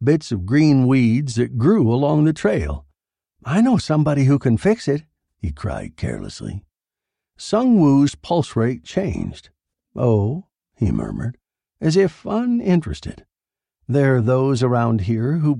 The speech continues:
practice the questionable art of repairing." The boy nodded solemnly. "Technos?" Sung Woo pursued. "Are there many of them here, around these old ruins?"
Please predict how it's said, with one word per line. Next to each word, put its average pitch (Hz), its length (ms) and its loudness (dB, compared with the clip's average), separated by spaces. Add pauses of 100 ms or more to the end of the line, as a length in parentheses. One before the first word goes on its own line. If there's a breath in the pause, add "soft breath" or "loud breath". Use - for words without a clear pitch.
practice 117 500 -2
the 110 80 -6
questionable 120 720 -2
art 123 360 0
of 151 160 -6
repairing." 117 640 -2 (760)
The 127 120 0
boy 147 380 0
nodded 156 540 0
solemnly. 50 720 -6 (640)
"Technos?" 135 880 -4 (320)
Sung 71 420 -4
Woo 50 320 -12
pursued. 52 580 -12 (540)
"Are 123 220 2
there 117 180 2
many 135 320 4
of 120 160 -2
them 120 220 2
here, 131 500 -2 (380)
around 127 400 2
these 117 300 2
old 127 400 0
ruins?" 135 680 0